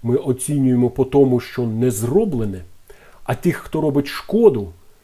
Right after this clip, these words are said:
ми їм цей рахунок не виставляємо. Це несправедливо. Ми повинні цінувати тих, хто робить, а тих, хто робить шкоду, ми повинні говорити, «Він робить шкоду». Це є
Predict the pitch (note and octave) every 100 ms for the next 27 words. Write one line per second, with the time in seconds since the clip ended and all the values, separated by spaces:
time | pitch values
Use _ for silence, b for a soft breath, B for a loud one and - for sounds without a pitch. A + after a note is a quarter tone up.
0 | - E3+ F3+ E3+ C#3+ D#3+ D#3 C#3 E3 D3
1 | - C#3+ C#3 C3+ C#3 B2 A2+ G2 F#2+ F#2+
2 | - _ _ - - D3 C#3 C#3+ C#3+ C#3
3 | C3 A#2+ A#2+ D#3+ C#3 F2+ - - - B2+
4 | C#3+ C3+ D3 C#3 C3+ D3 C#3+ C#3+ D3 C3+
5 | G#2+ - B2+ - - A2+ A2+ G3 G#3 -
6 | - - - C3+ A#2+ B2 - - - -
7 | - D#3 C#3+ - - C#3+ C#3+ C#3 - -
8 | E3+ G#3+ C3 B2+ C#3 C3 D#3 D#3 B2+ C#3+
9 | D#3 E3 C3 C3 C#3+ C3+ C#3 C3+ - -
10 | C#3 A#2+ F#2 - - - - D3 D3 D3+